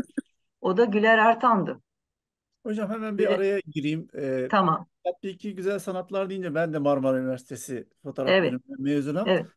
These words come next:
Speaker 2: Bauhaus ekolü oluyor.
Speaker 1: Evet.
Speaker 2: Ve Bauhaus ekolü biraz daha farklı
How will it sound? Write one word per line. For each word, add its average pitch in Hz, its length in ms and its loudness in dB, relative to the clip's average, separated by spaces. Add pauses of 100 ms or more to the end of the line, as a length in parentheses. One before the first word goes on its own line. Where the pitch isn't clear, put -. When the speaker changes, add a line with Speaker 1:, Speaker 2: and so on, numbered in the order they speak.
(240)
Speaker 2:
Bauhaus 208 720 6
ekolü 190 600 2 (360)
oluyor. 233 260 8
Speaker 1:
Evet. - 200 6
Speaker 2:
Ve - 40 -4 (140)
Bauhaus 220 500 4
ekolü 208 680 -2 (140)
biraz 175 300 2
daha 202 180 4
farklı 180 640 0